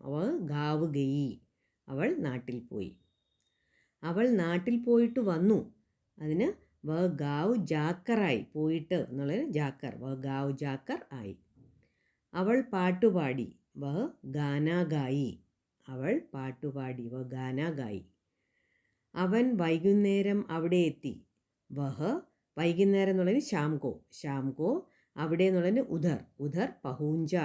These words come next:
എത്തി. വഹ് ശാംകോ ഉധർ പഹൂഞ്ച. ഞങ്ങൾ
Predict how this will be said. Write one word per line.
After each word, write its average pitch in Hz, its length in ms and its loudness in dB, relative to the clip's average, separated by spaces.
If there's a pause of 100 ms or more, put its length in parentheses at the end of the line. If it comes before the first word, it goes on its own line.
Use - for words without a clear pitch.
(240)
എത്തി. 143 280 -8 (420)
വഹ് 151 300 -2
ശാംകോ 147 520 -2 (240)
ഉധർ 180 240 0 (140)
പഹൂഞ്ച. 135 480 -4 (1800)
ഞങ്ങൾ 208 420 4